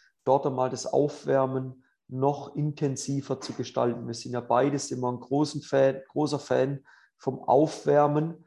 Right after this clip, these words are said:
und sagen, du solltest schon, auch wenn du nur als Hobbyspieler unterwegs bist, sage ich mal, zehn bis fünfzehn Minuten solltest du dich mal dem Aufwärmen widmen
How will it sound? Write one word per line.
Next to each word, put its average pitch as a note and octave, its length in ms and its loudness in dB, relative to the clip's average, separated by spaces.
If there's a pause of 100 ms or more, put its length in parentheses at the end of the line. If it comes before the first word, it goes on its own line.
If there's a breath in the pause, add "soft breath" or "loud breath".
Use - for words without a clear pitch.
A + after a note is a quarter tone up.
(180 soft breath)
und C3 160 -6
sagen, B2+ 380 2
du A#2+ 80 -8
solltest C3+ 440 0
schon, C#3 680 -2
auch A#2 180 -8
wenn C#3+ 200 0
du D3+ 80 0
nur C#3+ 180 0
als C3+ 180 -4
Hobbyspieler C3+ 540 0
unterwegs B2+ 580 -2
bist, C3+ 240 -4
sage C3 240 0
ich B2 80 -10
mal, A#2+ 400 0 (300 loud breath)
zehn C#3 320 0
bis C3+ 160 -4
fünfzehn C#3 480 -4
Minuten C3 440 -4
solltest C#3 640 -2
du C3+ 80 -4
dich B2+ 200 -12
mal B2 180 -2
dem B2 140 -4
Aufwärmen B2 680 0
widmen C3 500 -4